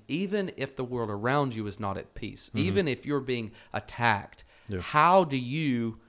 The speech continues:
Speaker 1: become a peaceful militant? That's what he says, "Beloved, never avenge yourselves,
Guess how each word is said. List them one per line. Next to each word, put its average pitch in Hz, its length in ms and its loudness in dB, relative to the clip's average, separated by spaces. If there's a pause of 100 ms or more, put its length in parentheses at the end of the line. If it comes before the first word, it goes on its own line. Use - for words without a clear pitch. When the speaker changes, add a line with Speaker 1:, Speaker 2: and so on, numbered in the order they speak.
(140)
Speaker 1:
become 120 480 2 (120)
a 107 120 -2
peaceful - 640 -2
militant? 113 640 -4 (340)
That's - 140 -16
what 110 60 -2
he 110 40 -4
says, 131 240 -2
"Beloved, 107 480 -4 (320)
never 101 320 -2
avenge 143 420 0
yourselves, - 680 -10